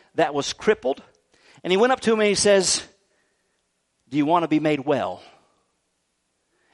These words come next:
And the man responded and says, "I have no man to put me in the water." So in other words, he says, "I can't."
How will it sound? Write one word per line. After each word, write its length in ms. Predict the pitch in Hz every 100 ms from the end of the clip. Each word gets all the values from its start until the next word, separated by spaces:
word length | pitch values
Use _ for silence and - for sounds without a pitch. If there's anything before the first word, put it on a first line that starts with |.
| _
And 140 | 208 202
the 120 | 180
man 380 | 180 220 233 214
responded 640 | 185 - - 214 202 170
and 140 | 160 160
says, 640 | - 170 151 131 - - - _ _ _ _ _
"I 120 | - 156
have 260 | 185 156
no 280 | 180 233 247
man 360 | 208 208 170 165
to 100 | 156
put 220 | 208 208
me 140 | 170
in 100 | 165
the 80 | 160
water." 520 | 151 160 113 87 82 - _ _ _ _ _ _ _ _ _ _ _ _ _ _ _ _ _ _ _ _
So 160 | - 180
in 80 |
other 180 | 185 160
words, 300 | 135 131 123
he 60 | 135
says, 540 | - 127 120 113 - _ _ _ _ _ _ _ _ -
"I 60 |
can't." 580 | 113 - 123 - - -